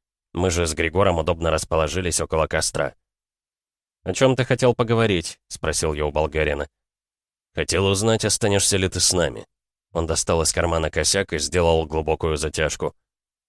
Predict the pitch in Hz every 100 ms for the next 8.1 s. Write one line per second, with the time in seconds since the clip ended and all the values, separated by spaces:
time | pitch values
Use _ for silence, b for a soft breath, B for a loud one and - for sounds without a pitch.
0 | _ _ _ - 85 92 87 92 127 -
1 | 139 135 123 92 80 71 69 - _ _
2 | 76 76 82 73 78 76 76 80 73 78
3 | - _ _ _ _ _ _ - 69 82
4 | 92 78 73 62 50 - - 67 65 80
5 | - 65 - 80 87 78 - - 69 -
6 | 64 - _ _ _ 80 71 76 - 90
7 | 80 78 76 - - - 85 71 57 -